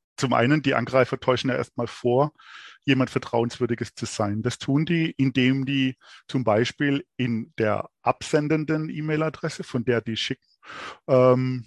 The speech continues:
nehmen wir mal an, die schicken von paul müller at beispielfirma com. Die Beispielfirma ist ganz klassisch ein Geschäftspartner. Den Paul Müller kennt auch der Empfänger. Und jetzt ändert die einfach einen Buchstaben in der Domain ab, zum Beispiel das L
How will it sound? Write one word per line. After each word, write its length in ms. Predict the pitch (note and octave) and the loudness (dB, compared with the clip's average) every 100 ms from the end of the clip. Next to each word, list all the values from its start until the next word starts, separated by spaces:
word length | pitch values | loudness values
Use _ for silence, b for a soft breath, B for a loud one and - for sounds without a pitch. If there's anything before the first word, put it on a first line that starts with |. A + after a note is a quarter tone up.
| - | 0
nehmen 160 | B2 | 2
wir 40 | B2+ B2 | 2 2
mal 60 | |
an, 160 | B2+ B2+ | 0 -2
die 100 | C#3 | -2
schicken 320 | - B2+ C3+ | -2 -4 -4
von 400 | - B2 A#2+ A#2+ | -2 -2 -2 -4
paul 260 | - A#2+ A#2 | 0 0 0
müller 280 | C3 D3+ C#3+ | 2 4 4
at 140 | A#2+ _ | 2 _
beispielfirma 880 | A#2 B2 - F3 E3+ - F3 F3+ F3+ | -4 -4 -4 -6 -4 -4 -2 -2 -4
com. 460 | - E3+ F3+ G#3+ | 0 0 2 -2
Die 120 | C#3 A#2+ | -6 0
Beispielfirma 920 | A#2+ B2 - D3+ - D#3+ D3+ E3+ - | 2 2 0 0 2 2 2 -2 -2
ist 340 | C3 B2 - - _ _ _ _ _ - | -6 -6 -8 -20 _ _ _ _ _ -2
ganz 240 | G3 - | 0 0
klassisch 640 | - C3+ C#3+ E3 E3+ - - B B B - | 2 2 4 2 0 -2 -12 B B B -4
ein 120 | D3 | -2
Geschäftspartner. 800 | B2 A#2 - - - A2 G#2 G2 _ _ | 2 0 0 -2 0 0 -2 -14 _ _
Den 160 | B2+ A#2 | -2 0
Paul 220 | A#2+ A2 | 2 2
Müller 340 | B2 D#3+ F#3+ F3+ | 4 4 4 2
kennt 340 | - C3 C3+ - | -2 -4 -2 -2
auch 140 | F3 | -4
der 140 | - F3 | -2 -6
Empfänger. 440 | E3+ F#3 F#3 G#3+ _ B B B B B B B | -6 -6 -6 -10 _ B B B B B B B
Und 160 | C#3 C3 | 0 2
jetzt 180 | C3 - | 0 0
ändert 300 | D3+ F3+ F#3 | 0 0 -4
die 100 | F3+ | -4
einfach 420 | D3+ - F3+ - _ | -4 -4 -6 -8 _
einen 300 | D3 F#3 A3 | 0 0 -2
Buchstaben 520 | - F#3 - E3+ D#3+ | -8 -8 -4 -2 -2
in 80 | F3 | -2
der 80 | E3+ | -4
Domain 380 | E3+ E3 E3 E3 | -4 -2 -2 0
ab, 280 | C3+ - - - | -4 -4 -10 -8
zum 120 | C#3 | -4
Beispiel 280 | B2+ - C3 | -4 -4 -4
das 220 | C3+ - | -4 -4
L 460 | - A#2+ C3 F3 | 4 6 6 2